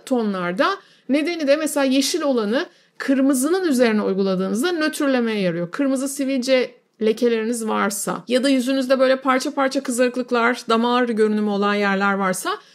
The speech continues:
e, kızarıklıkların, kırmızıların üzerine yeşili hafif hafif uygulayıp çok dağıtmadan onun üzerine daha sonrasında fondöteninizi, ten ürününüzü yavaşça çok o alttaki yeşili deforme etmeden geçebilirsiniz. Aynı şekilde gözaltı morluklar için bana çok soran oluyor.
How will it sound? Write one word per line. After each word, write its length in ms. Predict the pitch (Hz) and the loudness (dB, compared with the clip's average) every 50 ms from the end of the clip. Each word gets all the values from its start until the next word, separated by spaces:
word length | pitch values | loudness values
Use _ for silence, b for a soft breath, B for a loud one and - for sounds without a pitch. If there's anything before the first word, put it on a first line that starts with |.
| B B B B - | B B B B 2
e, 200 | 233 233 233 233 | 4 4 4 2
kızarıklıkların, 960 | - - 311 294 349 392 370 359 359 - 330 320 311 - 330 330 320 311 277 | 0 -4 -2 0 0 2 2 0 -2 -2 -4 -6 -6 -4 -4 -2 -2 -2 -2
kırmızıların 600 | 285 - 294 285 285 294 285 294 302 339 359 349 | -2 -2 -2 -2 -2 -4 -2 -4 -4 -2 -2 -2
üzerine 400 | 330 285 247 247 240 220 220 214 | -4 -2 0 0 0 2 0 0
yeşili 600 | 208 196 214 233 226 - 294 285 262 269 269 294 285 | 0 0 0 0 0 -2 -2 0 2 2 2 2 0
hafif 260 | - 269 262 294 269 | -2 -2 -2 -2 -2
hafif 300 | 254 226 208 208 202 - | -2 -2 -2 -4 -6 -6
uygulayıp 500 | 247 277 302 277 311 294 294 269 262 294 - b b b b b b b | -4 -4 -2 -2 -2 -2 0 0 -2 -4 -6 b b b b b b b
çok 260 | - 311 330 311 - | -6 -6 -4 0 2
dağıtmadan 600 | 269 247 226 220 - 208 190 180 180 190 220 339 - - | 4 4 4 2 0 -4 -4 -4 -2 -2 -4 -4 -6 -2
onun 260 | - 277 320 392 403 | 0 0 2 2 0
üzerine 560 | 370 302 254 262 240 214 208 208 233 294 330 311 | 0 0 2 2 2 2 2 0 -2 -2 -2 -2
daha 180 | 311 311 330 311 | -2 0 -2 -2
sonrasında 640 | 320 294 277 247 240 233 - 226 226 233 269 - 175 | -2 -2 0 0 0 -2 -4 -4 -2 -2 -2 -4 -4
fondöteninizi, 960 | - - 285 277 277 277 277 277 269 254 247 240 214 202 202 208 226 277 - - _ | 0 2 2 2 2 0 0 0 0 2 0 0 -2 0 0 2 0 0 -2 -8 _
ten 180 | - 285 285 269 | -4 -2 0 0
ürününüzü 640 | 254 226 214 202 185 185 180 175 180 233 277 - | 0 0 0 -2 -2 -4 -6 -4 -4 -4 -2 -2
yavaşça 840 | 254 214 214 214 208 220 254 277 277 277 - - - - 185 - - b b b b b b | -2 0 0 0 2 2 2 0 0 0 -4 -6 -4 -4 -4 -4 -6 b b b b b b
çok 240 | - - 302 302 285 | -6 -4 -2 0 2
o 40 | 254 | 2
alttaki 440 | 240 226 226 226 - 247 247 247 247 | 2 2 0 0 -2 -4 -2 -2 -2
yeşili 680 | 233 240 233 214 - - 254 233 240 240 233 226 196 | 0 0 0 0 0 -2 -2 2 4 4 4 4 2
deforme 400 | 214 208 214 247 240 247 254 262 | 0 0 0 0 0 0 0 0
etmeden 400 | 262 262 240 214 226 302 349 339 | -2 -4 -4 -4 -2 -2 0 0
geçebilirsiniz. 640 | 302 277 262 - 262 220 214 202 190 - 185 180 185 | 0 0 0 0 -2 -2 0 -4 -4 -4 -6 -4 0
Aynı 240 | - 269 320 359 370 | 2 2 2 0 0
şekilde 300 | - 311 285 254 240 240 | -2 -4 -4 -2 -2 0
gözaltı 540 | 214 247 269 262 285 285 277 285 285 311 285 | 2 2 2 2 2 2 2 0 0 -2 -2
morluklar 440 | 285 285 285 277 277 277 320 311 | 0 2 2 2 0 0 -2 -4
için 260 | 302 285 - 269 254 240 | -4 -2 -2 -2 0 0
bana 160 | 226 208 202 | 0 -2 -2
çok 220 | - 220 208 208 | -2 -4 -4 -4
soran 320 | - - 202 185 180 180 180 | -4 -4 -2 -2 -2 -2 -4
oluyor. 280 | 185 175 180 233 302 | -4 -4 -2 -2 -2